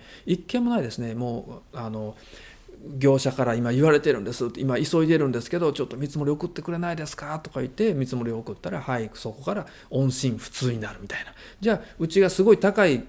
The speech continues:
ね、あの、見積もりを出してたのかっていうと、全然そんなことないんですよ。相場よりもちょっと安い金額で出してるにもかかわらず、もうダメになってるわけですね。ってことは、向こうさんは相場よりもやたら安い金額で見積もりを出してるってわけですから、だから、その、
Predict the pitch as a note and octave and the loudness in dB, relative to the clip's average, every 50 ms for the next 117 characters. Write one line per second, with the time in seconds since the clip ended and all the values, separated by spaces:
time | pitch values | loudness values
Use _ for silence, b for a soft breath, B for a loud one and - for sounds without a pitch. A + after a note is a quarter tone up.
0 | - - - F#3+ G#3 F#3+ C3+ B2+ B2+ B2+ D3 D3+ - F3+ F3+ F3 E3+ E3+ E3+ D#3 | -14 -10 -4 -2 -2 0 0 0 2 0 0 0 0 2 2 2 2 2 0 2
1 | D3+ D#3 F#3 G#3+ G#3 G#3+ F3+ D3+ B2+ A#2+ A#2+ C3 D3+ D3 - B2 - A2+ G#2+ - | 4 4 4 4 4 2 2 2 0 0 2 0 0 0 0 -4 -6 -4 -2 0
2 | F3 G#3 A3+ B3 A3 - B3 B3 C4+ C4 C4+ F#3 E3 E3+ G#3+ A3+ F3 C3 B2 - | 0 0 0 0 -2 -2 -2 -2 -2 -2 -2 -2 0 2 2 2 2 0 -2 -4
3 | G#2 B B B B B - - F3+ F#3 G3 G#3+ A#3+ A#3 G3+ F3 E3 - B3 A#3 | -8 B B B B B 2 4 6 8 8 8 8 8 6 4 4 2 -2 0
4 | - F#3+ G3+ G3 G3 E3+ D3 D#3+ F#3 F3+ F3+ F3+ E3+ C#3 C3+ C3 C3+ - F#3 G3 | 2 4 4 4 2 0 0 0 2 2 2 2 4 4 2 2 2 4 4 4
5 | G#3 E3 C#3 C3+ D#3+ E3 F#3 F#3 F3 D#3+ D#3 F3+ A3 F#3+ B B B B - G3+ | 4 2 2 0 -2 -2 0 2 2 2 2 0 -2 -2 B B B B 0 2
6 | F#3+ F3 E3 D3 D3+ D3+ E3 E3+ D#3 B2+ A#2 A2 - A#2+ A#2+ B2+ A#2+ A2 G2+ - | 2 2 2 2 2 2 4 2 2 0 -2 -4 -4 -2 -2 -2 -2 -4 -6 -8
7 | B2 A#2 A2 - F#3 A#3 A#3+ C4 A3+ D3+ - B B B B B B B B B | -8 -8 -6 -4 -4 -2 0 0 0 0 0 B B B B B B B B B
8 | F#3 D3 E3 - F3+ F3+ F3 - F#3 G3 A3 A3+ - - D3 C#3 C#3+ D3+ F3 F#3+ | -4 -4 0 2 2 2 2 2 0 0 0 0 0 4 4 6 6 6 6 6
9 | F#3 F3 C#3+ A#2+ G2+ F#2+ G#2 C#3 D#3 F3+ - B3+ B3+ C4+ C#4 C#4+ C#4 C4+ A3 D#3+ | 6 4 2 0 -2 -2 -2 0 0 2 4 4 4 6 6 4 4 2 0 0
10 | C3+ - D#3+ D#3+ D3 C3 C#3+ D#3 G3 D#3+ C3 B2+ C3 - C#3+ C#3 C3+ C3+ C3+ C3+ | 0 -2 -2 -2 -2 -2 0 0 0 0 0 -2 -2 -2 -2 0 2 2 2 0
11 | C3 B2+ C3+ C#3 C3+ - - A2+ A#2+ B2 - - A2 A2 G#2+ A2 G2 G2+ - - | 0 0 0 0 0 -2 -2 -2 -2 -4 -4 -6 -8 -8 -8 -8 -10 -10 -10 -8
12 | - D3 G3 A#3 A#3+ F3+ B B B B B B B _ - F#3 G#3 G#3+ G#3 G#3 | -4 -4 -2 0 -2 -2 B B B B B B B _ -10 -6 -4 -4 -2 -2
13 | F3+ B2+ B2+ - C3 A#2 A#2 A2 A2 | -4 -6 -6 -6 -6 -4 -4 -6 -6